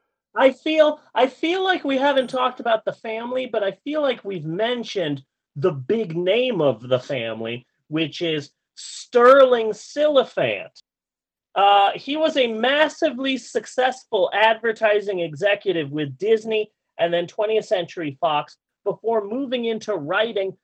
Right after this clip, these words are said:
he published over fifty novels and wrote the screenplays for some of the biggest movies of the sixties and seventies and then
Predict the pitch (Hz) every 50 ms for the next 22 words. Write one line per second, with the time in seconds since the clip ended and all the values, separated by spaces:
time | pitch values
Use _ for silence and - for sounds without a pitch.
0 | _ _ _ _ - 233 - - - 277 277 - 302 302 - - 247 226 214 190
1 | 190 185 185 - _ - 330 349 330 - _ _ _ - 285 285 285 285 285 285
2 | 269 _ _ _ _ - 208 214 226 240 262 285 294 302 254 196 196 170 165 170
3 | 165 - - _ _ _ _ _ _ - 208 220 208 190 180 214 254 277 302 302
4 | - 311 262 - - - 240 247 240 254 247 233 - - 220 202 185 175 160 -
5 | - - 208 190 175 - 240 220 220 220 208 202 190 147 - 226 254 254 269 269
6 | - - - 190 196 208 220 220 196 220 214 196 - 202 170 156 156 160 151 -
7 | - 214 214 214 - - - 202 196 175 175 185 170 160 147 - - 190 185 180
8 | 170 180 175 165 165 160 160 156 170 165 151 147 139 143 156 156 151 147